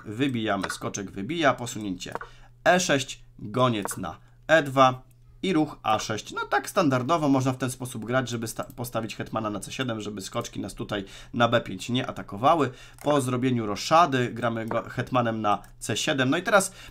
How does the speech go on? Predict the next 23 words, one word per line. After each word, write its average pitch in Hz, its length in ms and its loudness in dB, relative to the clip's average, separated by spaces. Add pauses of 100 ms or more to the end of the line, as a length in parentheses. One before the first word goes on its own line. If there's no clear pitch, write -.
(140)
białe 170 380 6
mogą 160 220 2
się 143 200 0
pomylić, 156 520 2
no 175 120 2
i 151 80 2
często 165 400 4
taki 135 220 -2
ruch 135 180 2
F 127 120 0
cztery 139 260 2
z 127 120 -2
automatu 131 500 2
może 139 320 4
być 123 140 -2
zagrany. 123 420 2
Wcześniej 143 380 0
należało 127 440 0
zagrać 123 320 -2
gońcem 156 360 0
na 101 180 2
E - 60 -2
trzy. - 220 -6